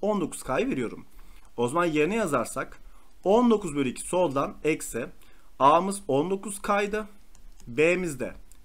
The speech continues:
eksi iki kaydı. Oranlarsak bir kere dikkatli olun. Eksinin eksi oranı artı geldi. K'lar da gitti. Soldan on dokuz bölü iki, sağdan on dokuz bölü iki. Toplarsam otuz sekiz bölü ikiden, sorunun cevabı da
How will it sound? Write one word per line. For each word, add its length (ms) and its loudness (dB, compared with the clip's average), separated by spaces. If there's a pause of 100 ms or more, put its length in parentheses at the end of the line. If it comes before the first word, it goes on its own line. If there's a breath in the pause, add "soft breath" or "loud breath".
eksi 260 -6
iki 180 -12
kaydı. 460 2 (520 loud breath)
Oranlarsak 840 4
bir 100 -6
kere 220 2
dikkatli 500 0
olun. 280 -2 (420 soft breath)
Eksinin 420 2
eksi 300 0
oranı 340 0 (260)
artı 320 2
geldi. 440 -2 (120)
K'lar 460 6
da 40 -6
gitti. 480 -6 (420 soft breath)
Soldan 680 4
on 260 4
dokuz 280 -4
bölü 180 -2
iki, 320 -6
sağdan 680 2
on 220 2
dokuz 240 -6
bölü 160 2
iki. 300 -4 (440 soft breath)
Toplarsam 640 2 (100)
otuz 300 -2
sekiz 300 -4
bölü 140 -2
ikiden, 460 -4
sorunun 440 0
cevabı 340 -6
da 200 -4